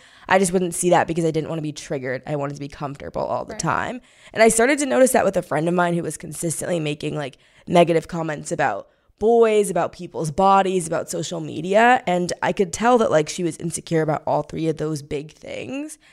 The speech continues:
Speaker 1: And I realized, like, I just can't be around that energy. It's not that I don't like her as a person and, like, love what she's done for me, but it means that, like, she is not interested in bettering herself or, like, realizing how she acts and changing that.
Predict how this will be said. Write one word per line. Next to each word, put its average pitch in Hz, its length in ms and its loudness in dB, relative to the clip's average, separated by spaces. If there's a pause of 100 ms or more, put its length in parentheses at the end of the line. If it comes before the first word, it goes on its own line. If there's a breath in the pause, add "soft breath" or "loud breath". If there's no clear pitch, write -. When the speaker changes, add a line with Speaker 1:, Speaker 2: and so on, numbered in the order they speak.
(280 soft breath)
Speaker 1:
And 202 500 4 (760)
I 196 100 2
realized, 233 360 4
like, 220 80 -4
I 202 160 0
just 220 240 -4
can't 214 220 0
be 196 120 4
around 170 360 2
that 165 240 4
energy. 165 340 -2
It's 156 140 -8
not 165 180 0
that 165 80 -2
I 160 60 4
don't 160 180 -2
like 151 220 -6
her 175 80 -8
as 160 120 -6
a 165 40 -14
person 180 480 -6
and, 170 100 -6
like, - 180 -12
love 151 360 2
what 151 100 -6
she's 147 220 -14
done 156 400 -4
for 220 120 -6
me, 254 200 -4
but 208 160 2
it 143 100 -4
means 175 320 0
that, 123 100 0
like, 156 200 -4 (420 soft breath)
she 214 340 2
is 185 100 6
not 180 220 6
interested 180 500 2
in 165 180 0
bettering 156 380 0
herself 156 640 2
or, 156 220 6
like, 147 200 -4 (520)
realizing 170 680 4
how 160 240 2
she - 220 -6
acts 135 360 2
and 151 140 -4
changing 185 460 -6
that. 277 280 0